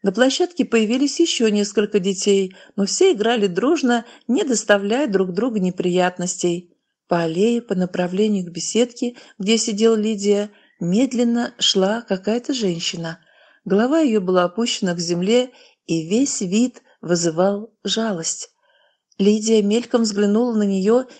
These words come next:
и ей показалось, что она прежде где-то уже видела эту женщину. «Да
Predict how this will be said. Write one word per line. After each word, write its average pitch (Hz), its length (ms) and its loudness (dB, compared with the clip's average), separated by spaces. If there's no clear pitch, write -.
и - 120 0
ей 226 200 4
показалось, 233 760 2
что - 220 2
она 220 260 0
прежде 247 540 0
где-то 254 440 -2
уже 254 400 0
видела 214 540 2
эту 185 240 0
женщину. 185 720 -2
«Да 190 200 -4